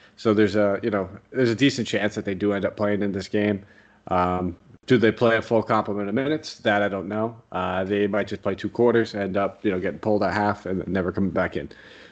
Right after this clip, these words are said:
So I, I can see it going both ways, and with that kind of, that, you know, weird little mystery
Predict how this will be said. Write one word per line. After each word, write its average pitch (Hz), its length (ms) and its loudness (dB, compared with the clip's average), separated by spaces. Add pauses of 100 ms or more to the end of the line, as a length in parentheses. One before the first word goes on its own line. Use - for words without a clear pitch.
So 113 140 4
I, 120 400 4
I 131 40 0
can 131 120 -4
see 143 180 2
it 123 80 0
going 127 200 2
both 113 240 0
ways, 113 300 2
and 101 100 -6
with 104 180 -4
that 110 200 2
kind 107 280 -2
of, 98 180 -6
that, 101 200 -2 (240)
you 117 120 2
know, 98 80 0
weird 113 400 4
little 107 160 2
mystery 107 600 2